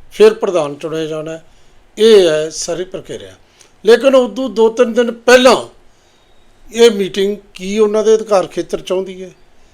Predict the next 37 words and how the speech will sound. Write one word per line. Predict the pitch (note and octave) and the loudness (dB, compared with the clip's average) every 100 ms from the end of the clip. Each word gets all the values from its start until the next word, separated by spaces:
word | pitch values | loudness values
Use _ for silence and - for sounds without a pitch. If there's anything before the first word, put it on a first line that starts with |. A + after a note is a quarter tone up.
| _ | _
ਕੀ | - A3 | -6 -6
ਅਕਾਲ | A3 F3 | 0 0
ਤਖਤ | E3+ G3+ G3 | 2 -2 0
ਸਾਹਿਬ | G#3+ A3 | -4 -4
ਦੇ | A3 | -10
ਜਥੇਦਾਰ | D#3 - E3+ F#3+ F#3+ F#3 _ _ _ D#3 | -12 -12 -8 -4 -4 -6 _ _ _ -14
ਜਿਹੜੇ | D3 E3+ D#3+ | -8 -6 -6
ਨੇ, | D3 C#3 D#3 _ - _ _ | -6 -12 -14 _ -20 _ _
ਉਹਨਾਂ | F#3 F3 G3+ | -6 -4 -4
ਨੇ | F#3+ | -6
ਇਹ | G3 G3+ | -12 -10
ਕਿਹਾ | F3+ D#3 G#3 | -10 -6 -6
ਸੀ | - G#3+ _ _ _ - - | -6 -12 _ _ _ -20 -6
ਕਿ | G#3 | -6
ਤੁਸੀਂ | G3+ F#3+ G#3+ G#3 F3 _ _ | -6 -12 -10 -10 -12 _ _
ਆਪ | D#3 D#3 E3 | -2 -2 -2
ਜਾਓ | D3+ E3+ F3 F3+ | -4 -2 0 -2
ਤੇ | F3+ F3 E3+ | -2 -2 -2
ਦੂਜੀ | D#3+ D3+ D3 D#3 | -4 -10 -14 -12
ਪਾਰਟੀ | D#3+ F3 E3+ F3 | -6 -4 -4 -8
ਨਾਲ | D#3+ E3 | -10 -8
ਏਕਤਾ | E3 - F3+ | -8 -10 -10
ਦੀ | D#3+ | -8
ਗੱਲ | D3+ E3+ D#3+ | -8 -10 -10
ਕਰੋ? | F3+ E3 - _ _ _ _ _ | -14 -14 -18 _ _ _ _ _
ਇੱਕ | D3 - | -10 -10
ਤਾਂ | - F#3+ | -6 -6
ਸਵਾਲ | - D3+ D3 D3 - _ - | -6 -10 -10 -12 -20 _ -4
ਇਹ | E3+ D#3+ C#3+ D3+ _ - - _ _ | -2 -2 -6 -14 _ -20 -20 _ _
ਕਿ | G3 F#3+ G3 | -6 -6 -6
ਅਧਿਕਾਰ | F#3 F#3 D#3 | -10 -8 -8
ਖੇਤਰ | - - D#3 F3 | -10 -14 -10 -10
ਤੋਂ | D#3 F3 | -10 -10
ਬਾਹਰ | C3+ F3 B3+ | -8 -8 -8
ਦੀ | G#3+ E3 | -10 -8
ਗੱਲ | D#3 B2 | -8 -10
ਹੈ। | F3 | -16